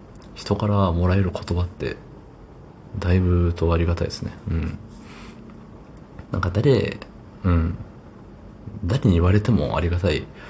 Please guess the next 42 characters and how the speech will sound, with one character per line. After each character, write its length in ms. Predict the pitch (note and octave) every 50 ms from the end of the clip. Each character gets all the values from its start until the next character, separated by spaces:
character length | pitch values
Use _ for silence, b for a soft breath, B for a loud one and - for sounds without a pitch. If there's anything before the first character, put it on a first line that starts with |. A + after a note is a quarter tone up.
| B B B B B B
か 120 | - -
っ 40 | F2+
て 60 | - -
言 100 | - E2+
わ 60 | E2+
れ 40 | E2+
た 100 | F2 -
ら 80 | - G2
そ 180 | - - -
う 40 | -
じ 60 | -
ゃ 20 | -
な 140 | E2+ D#2+ -
い 40 |
か 120 | - - F#2
も 100 | G2 G2+
で 80 | -
す 140 | - - -
け 80 | - E2
ど、 160 | F2 D#2+ - - - B B B B B B B - - -
で 60 | F#2+
も 60 | F2 F2
今 140 | - G#2 -
日 200 | - - E2 -
ね、 20 | -
そ 160 | - - E2
の、 240 | D#2 - B1 - - - - -
言 120 | - E2 F2
っ 20 |
て 160 | E2+ - F2
く 100 | E2+ -
れ 80 | E2+ E2+
た 320 | - - - - - - - - - - - - - - - - - - - - - -
お 60 | -
二 220 | - - - E2 E2
人 100 | - -
は 80 | -
も 0 | - - -
う 20 | -
ほ 80 | F2+
ん 80 | E2 E2
と、 260 | - - - - -